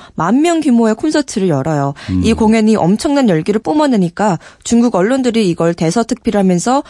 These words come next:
Speaker 1: 한류라는 단어를 쓰기 시작했다고 합니다.
Speaker 2: 음, 그러니까 이 에이치오가 한류를 시작한 건 아니지만 한류를 분출하게 만든 계기는 된 거네요.
Speaker 1: 그렇죠. 이 공연을 계기로 해서요. 엔알지, 에스이에스, 베이비복스, 신화 등이 중국에 진출했고요.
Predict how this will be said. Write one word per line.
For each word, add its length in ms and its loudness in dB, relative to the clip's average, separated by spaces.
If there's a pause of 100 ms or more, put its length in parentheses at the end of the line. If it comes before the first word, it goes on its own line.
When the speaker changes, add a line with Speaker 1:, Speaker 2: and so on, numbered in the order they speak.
(100)
Speaker 1:
한류라는 640 0
단어를 400 -2
쓰기 320 -4
시작했다고 600 -4
합니다. 420 0
Speaker 2:
음, 340 0
그러니까 400 -2
이 160 0
에이치오가 580 -2
한류를 380 0
시작한 380 -4
건 80 0
아니지만 600 -2
한류를 640 0
분출하게 600 0
만든 300 0
계기는 380 -4
된 140 -6
거네요. 360 -6 (200)
Speaker 1:
그렇죠. 540 -2
이 120 0
공연을 480 0
계기로 320 0
해서요. 600 0
엔알지, 680 0
에스이에스, 800 -2
베이비복스, 720 -2
신화 320 0
등이 320 0
중국에 400 0
진출했고요. 800 -2